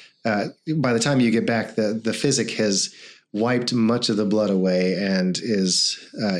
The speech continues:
in the process of stitching. Uh, but there's no sign of movement from the body on the table.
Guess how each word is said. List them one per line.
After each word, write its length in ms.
in 100
the 60
process 440
of 100
stitching. 580
Uh, 280
but 320
there's 240
no 560
sign 320
of 360
movement 580
from 180
the 80
body 320
on 80
the 80
table. 480